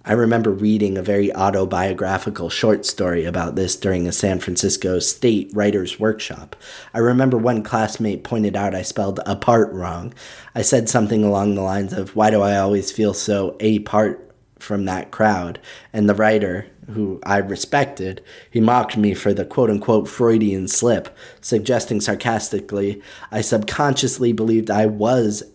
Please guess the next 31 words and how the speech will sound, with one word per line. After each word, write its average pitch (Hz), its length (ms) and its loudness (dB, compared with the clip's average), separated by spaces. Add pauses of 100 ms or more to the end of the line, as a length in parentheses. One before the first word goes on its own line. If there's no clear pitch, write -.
(100)
a 120 460 2
part 101 640 -4 (300)
of 95 200 -4
the 101 80 2
crowd 101 400 4
whose 110 260 2
selfies 104 400 2
I 90 100 -2
was 98 160 2
scared 98 360 0
to 87 40 -6
face." 107 540 0 (800)
That 107 200 0
classmate 98 600 -2
picked 107 300 -4
up 92 220 0
on 95 340 -4
and 90 240 -8
took 107 220 0
offense 120 420 0
to 90 240 -4
a 90 60 -2
dilemma 98 480 2
that 80 160 -10
I 85 80 -6
still 127 260 2
haven't 92 280 -2
been 90 140 -2
able 87 180 -2
to 82 100 -2
reconcile. 85 720 -4